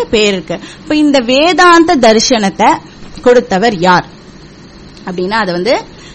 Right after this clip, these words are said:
ஜெனரலா வந்து வேத வியாசர் அப்படின்னு நம்ம சொல்லுவோம். அதாவது, ஏன்னா அவரோட ஃபேமஸ் ஒர்க் இருக்கு, பிரம்மசூத்திரம் அப்படின்னு அவர் வந்து ஒரு ஃபேமஸ் ஒர்க் பண்ணியிருக்கார். அது மூலமா வந்து இந்த வேதாந்த தரிசனத்தை அவர் வந்து பிரசன்ட் பண்ணியிருக்கார். அதனால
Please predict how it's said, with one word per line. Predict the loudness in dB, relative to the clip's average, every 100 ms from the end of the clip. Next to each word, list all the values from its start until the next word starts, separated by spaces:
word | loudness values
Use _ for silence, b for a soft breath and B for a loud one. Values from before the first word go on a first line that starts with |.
| -6
ஜெனரலா | -2 -2 -2 0 2 4
வந்து | 2 2 2
வேத | 2 2 0 0
வியாசர் | 0 2 0 0 -2 -2 -8
அப்படின்னு | -6 -4 -2 -2
நம்ம | -2 0 -2 -4 -8
சொல்லுவோம். | -4 -4 -4
அதாவது, | -4 -4 -4
ஏன்னா | -2 0
அவரோட | 0 -2 0
ஃபேமஸ் | 0 2 2 -2 -2 -2
ஒர்க் | -2 -4
இருக்கு, | -4 -4 -8 B B -2
பிரம்மசூத்திரம் | 2 4 2 2 0 -2 0 0
அப்படின்னு | 0 0 0 2 0 0
அவர் | -4 -4
வந்து | -4 -6
ஒரு | -4
ஃபேமஸ் | 0 2 2 2 0
ஒர்க் | -2 -2
பண்ணியிருக்கார். | -4 -2 -4 -6 B B B -2
அது | 0 2
மூலமா | 2 2 4 4 4 2
வந்து | 0 0
இந்த | 2
வேதாந்த | 2 2 2 2 0 0
தரிசனத்தை | -2 -2 -4 -2 -2
அவர் | 0 -2
வந்து | -4 -4
பிரசன்ட் | -4 -2 -2 -2 -4
பண்ணியிருக்கார். | -6 -6 -10 -14 B B B -6
அதனால | -2 -2